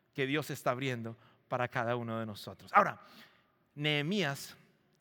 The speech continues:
estaba peleando su batalla de rodillas. ¿Cómo pelear con la crítica?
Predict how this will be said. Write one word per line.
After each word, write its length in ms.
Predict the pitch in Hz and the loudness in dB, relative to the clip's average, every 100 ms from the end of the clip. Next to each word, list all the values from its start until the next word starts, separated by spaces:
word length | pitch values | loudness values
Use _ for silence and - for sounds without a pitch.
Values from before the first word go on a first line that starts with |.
| _ _ _ _ _ - | _ _ _ _ _ -8
estaba 500 | 143 - 170 175 175 | -4 6 8 8 8
peleando 640 | 170 139 165 190 202 208 | 2 4 4 2 2 0
su 200 | - 185 | 0 0
batalla 680 | 139 127 156 147 139 143 139 - _ - | 0 0 0 -2 -2 -4 -6 -14 _ -6
de 100 | 139 | -4
rodillas. 680 | 123 120 123 - - - - _ _ _ _ _ _ _ _ _ _ | -2 -4 -6 -8 -12 -14 -20 _ _ _ _ _ _ _ _ _ _
¿Cómo 220 | 180 202 | 2 4
pelear 380 | 196 202 208 202 | 4 4 6 6
con 160 | 175 160 | 4 0
la 100 | 139 | 2
crítica? 520 | 170 165 135 131 110 | 2 0 0 -6 -8